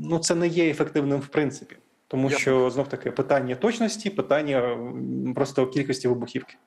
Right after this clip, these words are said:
Speaker 2: Зрозуміло. А скажіть, будь ласка, от «Орешник», він є критичною загрозою для Європи і нато?
Speaker 1: М, ну, враховуючи, е, свої можливості, абсолютно так. Враховуючи кількість, поки що ні.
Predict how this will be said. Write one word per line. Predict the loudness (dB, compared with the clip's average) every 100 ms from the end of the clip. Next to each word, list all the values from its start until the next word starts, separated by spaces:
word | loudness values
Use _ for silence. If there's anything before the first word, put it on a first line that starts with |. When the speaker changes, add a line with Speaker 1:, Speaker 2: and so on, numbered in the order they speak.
| _ -10
Speaker 2:
Зрозуміло. | -4 -4 -2 -2 -2 -2
А | -4 -6
скажіть, | -6 -4
будь | -2 -2
ласка, | -2 0
от | 0 2
«Орешник», | 2 4 2 2 0
він | 2 0
є | 2 0
критичною | 2 2 0 -2 -2 -2 0 2
загрозою | 2 2 2 2 4 4 4
для | 2 2 4
Європи | 2 2 2 4
і | 2
нато? | 2 -2 -8 -10 -20 _ _ _ -20 -20 -20 _ _ _ -20 -20 _ _ -6
Speaker 1:
М, | -2 0 2 2 2 2 0 2
ну, | 4 4
враховуючи, | 4 2 4 4 4 2 2 2 4 4 4 2
е, | -2
свої | 0 2 4 4
можливості, | 2 0 2 4 2 0 2
абсолютно | 2 2 0 0 0 -2
так. | -2 0 0 0
Враховуючи | -2 0 2 4 2 0
кількість, | -2 -2 0 -4 0
поки | 0 -2
що | -4 -4
ні. | -2 -4